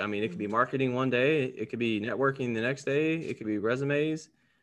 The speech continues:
Speaker 1: You know, it, it, it could be hearing from a senior manager at a consulting firm or a senior, uh, partner at a bank.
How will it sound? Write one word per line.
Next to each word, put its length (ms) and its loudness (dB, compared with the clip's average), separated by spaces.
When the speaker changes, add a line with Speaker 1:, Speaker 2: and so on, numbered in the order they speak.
Speaker 1:
You 120 -2
know, 160 4
it, 200 4
it, 260 2
it 60 -2
could 120 -2
be 140 2
hearing 340 2
from 180 0
a 60 0
senior 420 2
manager 640 2
at 160 4
a 40 0
consulting 580 -2
firm 380 -2
or 200 2
a 40 0
senior, 540 0
uh, 200 -2
partner 360 0
at 60 0
a 40 -4
bank. 440 -4